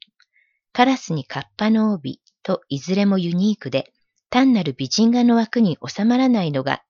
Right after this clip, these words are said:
いかにも暁斎らしい作品です。本作品は現在の展覧会でご覧いただけます。川鍋暁斎記念美術館開催中。企画展、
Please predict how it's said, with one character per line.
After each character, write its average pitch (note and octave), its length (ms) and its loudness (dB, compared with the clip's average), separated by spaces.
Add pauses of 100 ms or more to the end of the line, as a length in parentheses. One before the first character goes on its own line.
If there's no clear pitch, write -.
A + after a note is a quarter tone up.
(160)
い C#3+ 100 -6
か G3+ 140 -2
に A3 100 2
も D3 120 -4
暁 E3+ 260 -4
斎 G3 260 -6
ら F#3 100 -6
し - 260 -4
い C#3 40 -8
作 - 300 -16
品 B2+ 260 -12
で B2+ 140 -14
す。 - 160 -20 (800)
本 C4+ 200 4
作 - 280 -4
品 C#3+ 240 -4
は C#3 180 -2 (140)
現 A3+ 200 2
在 E3+ 200 -2
の C3+ 160 -4
展 D#3 240 -6
覧 F3+ 180 -4
会 C#3+ 220 -8
で C3 100 -6
ご C3+ 140 -8
覧 C3+ 180 -6
い C3 60 -10
た C3 100 -10
だ C3 120 -12
け D3+ 120 -14
ま D3+ 160 -12
す。 - 220 -20 (1600)
川 G#3 180 4
鍋 C4 240 6
暁 B3 220 -2
斎 C3+ 260 -6
記 - 180 -6
念 G#3 220 4
美 G#3 80 -2
術 - 260 -6
館 C3 300 -6
開 F#3 200 -6
催 E3+ 260 -4 (100)
中。 C#3+ 320 -4 (480)
企 - 160 -14
画 A3+ 260 0
展、 C3+ 300 -4